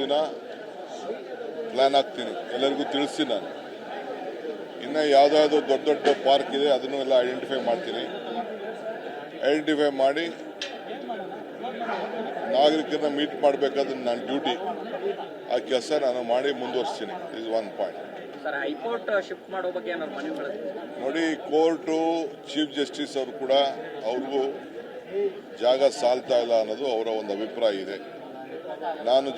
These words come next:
Speaker 1: ಜಾಗಗಳನ್ನ ಐಡೆಂಟಿಫೈ ಮಾಡ್ತಾ ಇದ್ದೀವಿ ಈಗಾಗಲೇ, we are starting. ಹಂಗಂತ ನಾವೆಲ್ಲ ಹೊರಗಡೆ ಹಾಕೋಕ್ಕಾಗಲ್ಲ. ಈ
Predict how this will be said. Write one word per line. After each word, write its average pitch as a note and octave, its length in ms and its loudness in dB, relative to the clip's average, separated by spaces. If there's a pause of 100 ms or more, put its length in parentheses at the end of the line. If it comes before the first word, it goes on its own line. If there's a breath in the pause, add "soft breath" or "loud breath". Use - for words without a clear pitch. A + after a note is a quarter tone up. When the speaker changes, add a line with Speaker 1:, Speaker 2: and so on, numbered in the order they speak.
Speaker 1:
ಜಾಗಗಳನ್ನ C3+ 540 6 (100)
ಐಡೆಂಟಿಫೈ C3+ 360 -2 (120)
ಮಾಡ್ತಾ A#2 260 2
ಇದ್ದೀವಿ G#2 220 -4
ಈಗಾಗಲೇ, F#2 260 -4 (400)
we G2 180 -6
are G#2+ 140 -2
starting. B2 400 0 (720)
ಹಂಗಂತ C3+ 320 -2 (100)
ನಾವೆಲ್ಲ C#3 320 6
ಹೊರಗಡೆ C#3 300 6
ಹಾಕೋಕ್ಕಾಗಲ್ಲ. A#2+ 560 2 (1300)
ಈ A#2+ 40 -4